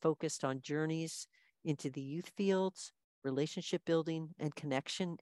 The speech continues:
and transformation, is available at W W W dot niost, N I O S T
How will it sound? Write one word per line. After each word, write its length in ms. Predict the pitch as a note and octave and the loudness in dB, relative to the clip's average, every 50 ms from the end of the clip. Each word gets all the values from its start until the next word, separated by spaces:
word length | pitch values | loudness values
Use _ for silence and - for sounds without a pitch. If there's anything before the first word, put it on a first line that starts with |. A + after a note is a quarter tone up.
| - | -4
and 140 | D#3+ D3+ D#3 | -4 -4 -2
transformation, 960 | - - F3+ D#3+ D#3+ D#3 - - F3 D#3+ D3 C3 C3 C3 - - C3+ C3 C3 - _ - - - - - - _ - | -2 -2 -2 -2 -2 -2 -4 -4 -2 0 0 0 -2 -2 -6 -6 -6 -8 -8 -12 _ -20 -20 -20 -20 -20 -14 _ -4
is 140 | D#3+ C#3 | -2 0
available 600 | D#3+ D3+ F3 F3+ F#3 F#3 F#3 F3+ F3 F3 F3 - - | 2 4 6 8 8 8 8 6 4 2 2 0 0
at 140 | C#3 C#3+ C#3 - - | -2 -2 -2 2 2
W 300 | D#3 D#3 D#3+ F3 E3+ D3+ | 2 2 2 0 -2 2
W 360 | D#3+ D#3 D3+ D#3+ D#3+ D#3 D3+ | 4 2 4 2 0 -2 0
W 360 | D3 D3 C#3 C#3+ C#3+ C#3+ C#3+ | 0 0 0 0 0 -2 -2
dot 260 | C#3 D3 C3+ C#3 - - E3+ | 2 4 4 4 4 2 0
niost, 720 | D#3+ D#3+ D#3+ D#3 D3 C#3 B2 A#2+ A#2 C#3+ D3+ - - - - _ _ _ _ _ _ _ _ _ _ _ _ _ _ _ _ - | 4 6 6 8 6 6 4 2 2 0 -2 -6 -10 -14 -16 _ _ _ _ _ _ _ _ _ _ _ _ _ _ _ _ -2
N 120 | D#3 D3+ D3+ | 0 2 2
I 160 | D3 D3+ D3 | 4 4 4
O 100 | D3 C#3+ | 4 2
S 180 | D3 - - | 2 -2 -6
T 360 | - - C3+ B2 A#2+ B2 B2 | -10 -6 -6 -6 -6 -6 -10